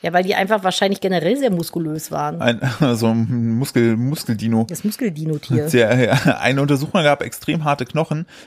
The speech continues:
Speaker 2: mit denen pro Seite rund zweihundert Kilogramm gehoben werden konnten. So, ebenfalls denkbar, die Arme hatten schlicht gar keine Funktion.
Speaker 1: Ja, das
Speaker 2: Das
Speaker 1: ist so
Speaker 2: ist so,
Speaker 1: meine.
Speaker 2: so letzte Reste eines, äh,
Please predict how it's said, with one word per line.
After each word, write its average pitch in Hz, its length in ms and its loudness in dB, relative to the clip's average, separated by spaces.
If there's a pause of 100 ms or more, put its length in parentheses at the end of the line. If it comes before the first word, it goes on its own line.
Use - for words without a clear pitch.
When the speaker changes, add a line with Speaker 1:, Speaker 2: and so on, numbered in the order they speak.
Speaker 2:
mit 117 100 0
denen 143 160 2
pro - 160 -4
Seite 139 320 2
rund 131 200 -2
zweihundert 147 680 -2
Kilogramm 120 440 2
gehoben 110 260 0
werden 107 200 2
konnten. 107 380 -6 (320)
So, - 320 0 (360)
ebenfalls 185 460 2
denkbar, 180 420 0 (460)
die 127 120 0
Arme 151 220 2
hatten 139 200 0
schlicht 139 340 -4
gar 131 160 4
keine 226 180 -2
Funktion. 117 760 -6 (840)
Speaker 1:
Ja, 202 120 2
das 208 120 2
Speaker 2:
Das 302 80 6
Speaker 1:
ist 466 100 2
so 247 60 6
Speaker 2:
ist 156 80 2
so, - 40 6
Speaker 1:
meine. 196 560 2
Speaker 2:
so 139 140 0
letzte 156 340 0
Reste - 260 0
eines, 147 360 -2
äh, - 60 -4